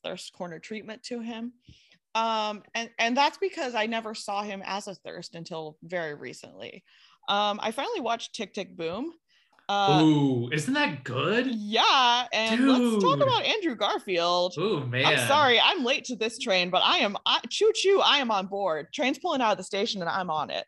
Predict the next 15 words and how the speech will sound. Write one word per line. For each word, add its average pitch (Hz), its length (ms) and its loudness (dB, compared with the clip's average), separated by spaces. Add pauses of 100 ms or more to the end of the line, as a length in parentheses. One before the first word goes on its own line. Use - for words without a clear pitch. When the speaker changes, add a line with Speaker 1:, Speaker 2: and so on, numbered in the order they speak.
Speaker 1:
Like, 165 400 0 (880)
it 226 160 -4
took 302 180 -4
me - 60 0
Speaker 2:
I - 20 0
Speaker 1:
a 170 80 -2
while 156 260 2
to 180 60 -12
come 165 180 -8
around, 151 460 -8
but 165 120 -2
I 165 60 -2
see 143 220 -6
it - 140 -6
now. - 280 -12